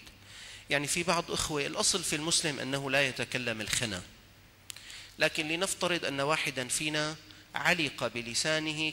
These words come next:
كلام غير جيد، علق بلسانه نكات،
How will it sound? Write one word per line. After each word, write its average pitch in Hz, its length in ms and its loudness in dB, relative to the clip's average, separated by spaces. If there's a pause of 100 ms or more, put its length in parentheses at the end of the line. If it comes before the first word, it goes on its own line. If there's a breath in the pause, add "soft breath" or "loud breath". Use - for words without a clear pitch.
كلام 131 320 0
غير 123 240 2
جيد، 92 440 -2 (1500 loud breath)
علق 156 360 4
بلسانه 143 720 0
نكات، 131 460 0